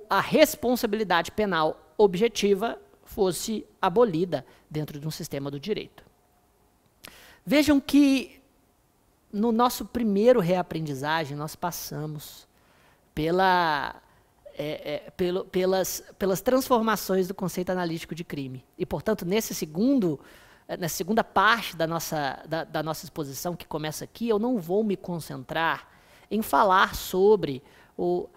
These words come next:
a, a, a, a transição entre o causalismo, né, o kantismo e o finalismo dentro desse conceito analítico. Eu vou falar sobre os elementos do conceito em si.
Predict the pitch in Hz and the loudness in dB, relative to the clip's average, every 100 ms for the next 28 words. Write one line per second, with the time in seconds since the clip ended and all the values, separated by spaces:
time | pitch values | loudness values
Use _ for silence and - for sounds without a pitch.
0 | - 135 143 - 240 _ - - _ _ | -8 -6 -6 -8 -20 _ -20 -20 _ _
1 | _ - 151 - - - - 185 233 247 | _ -12 -12 -12 -20 -10 -4 2 6 6
2 | 220 196 214 185 185 240 247 - 165 - | 4 0 2 0 2 2 2 2 -2 -2
3 | 170 208 196 160 156 247 180 180 190 185 | -2 0 2 0 0 0 0 0 -2 -2
4 | 151 240 247 185 165 208 170 170 247 202 | -6 -2 0 0 -2 -2 0 0 0 0
5 | 185 214 214 196 196 - 220 196 - 175 | 0 0 -2 -2 -2 -2 -6 -6 -4 -4
6 | 160 196 185 - _ - 151 175 190 143 | -2 -4 -4 -6 _ -8 -6 -2 -2 -4
7 | - - 139 151 - 139 147 - - 170 | -8 -12 -10 -10 -6 -4 -4 -6 -8 -8
8 | 160 160 175 170 151 156 - 160 - 160 | -6 -6 -4 -6 -6 -10 -12 -14 -10 -12
9 | - 135 - 156 - - 113 | -10 -12 -12 -12 -12 -12 -14